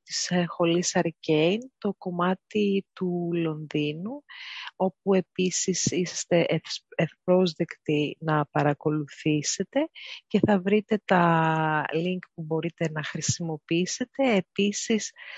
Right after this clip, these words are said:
στην, ε, σελίδα μας, ε, lucistrust dot org για να συμμετέχετε στο Zoom.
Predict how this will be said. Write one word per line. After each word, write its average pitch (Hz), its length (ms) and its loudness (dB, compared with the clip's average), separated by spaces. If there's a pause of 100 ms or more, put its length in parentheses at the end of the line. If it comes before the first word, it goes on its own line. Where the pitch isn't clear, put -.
(160)
στην, 185 380 -2
ε, 170 240 2
σελίδα 175 600 4
μας, 170 520 -6 (120)
ε, 156 220 0
lucistrust 160 1000 0 (160)
dot 156 500 2 (120)
org 151 400 -4 (1500)
για 233 240 2
να 220 220 0
συμμετέχετε 170 760 -2
στο - 220 -6
Zoom. 143 480 -8